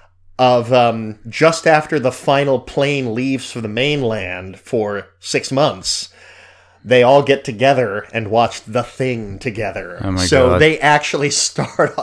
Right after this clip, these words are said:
Speaker 1: that off. Um, and I absolutely love that to no bloody end. Uh, but this week, we are talking about They Live. Uh, Dad, what did you think of They Live?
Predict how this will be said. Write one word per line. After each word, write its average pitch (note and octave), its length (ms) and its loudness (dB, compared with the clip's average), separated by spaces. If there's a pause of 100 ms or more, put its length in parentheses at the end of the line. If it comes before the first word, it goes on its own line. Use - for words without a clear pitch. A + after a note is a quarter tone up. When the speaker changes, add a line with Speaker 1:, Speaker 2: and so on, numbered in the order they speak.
(160)
Speaker 1:
that C#3 220 -2
off. - 960 -8
Um, C#3 420 2 (200)
and A#2+ 120 -4
I B2 80 -2
absolutely C#3+ 520 -2
love G#3 260 0
that F#2+ 320 -6 (260)
to C3+ 120 -4
no C#3+ 760 0 (140)
bloody B2+ 600 -2
end. A2 400 -4 (360)
Uh, D3 320 8
but D3 240 0
this C4 200 2
week, C3 380 -4 (440)
we C3 120 0
are C3 80 4
talking D3+ 380 2
about A#2 360 0
They C#3 520 2 (180)
Live. A2 880 -6 (480)
Uh, B2 240 4
Dad, F#3+ 380 6
what F#3+ 160 4
did G3 140 -6
you E3 100 0
think D3 260 -2
of A#2+ 420 0
They A#2+ 400 0
Live? F#2 640 -10